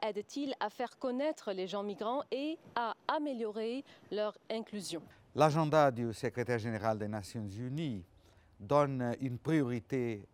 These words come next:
Speaker 2: à donner la voix à la jeunesse. Et le Plural Plus est un très bon exemple d'une opportunité pour les jeunes,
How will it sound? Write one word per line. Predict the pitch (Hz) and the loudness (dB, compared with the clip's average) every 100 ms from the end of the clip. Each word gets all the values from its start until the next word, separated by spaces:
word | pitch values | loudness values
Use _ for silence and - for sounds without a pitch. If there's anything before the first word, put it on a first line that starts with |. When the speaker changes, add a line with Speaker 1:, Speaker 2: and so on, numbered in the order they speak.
| _ | _
Speaker 2:
à | - | -4
donner | 113 139 147 | 0 2 4
la | 147 127 | 6 6
voix | 117 107 175 196 - _ _ _ _ _ - | 4 0 0 0 -4 _ _ _ _ _ 0
à | 131 | 2
la | 123 | 4
jeunesse. | 101 85 78 - - - - - - - - | 2 -4 -8 -18 -20 -20 -20 -20 -20 -20 -2
Et | 139 151 156 - | 2 2 2 0
le | 123 120 | -2 -2
Plural | - 196 147 | 2 4 4
Plus | 127 175 202 - 151 | 4 0 -4 -2 -4
est | 139 | -2
un | 143 127 | -2 -2
très | 117 - | -2 -2
bon | 185 185 | 2 2
exemple | 147 120 196 196 - 151 - - - - | 2 -2 -6 -6 -8 -8 -10 -20 -20 -6
d'une | 110 139 - | -2 -2 2
opportunité | - 190 180 131 156 143 131 - 117 | 2 2 0 -6 -6 -4 -4 -2 -2
pour | 101 151 143 | -2 -2 2
les | 131 120 | 2 2
jeunes, | 101 139 151 | 6 6 6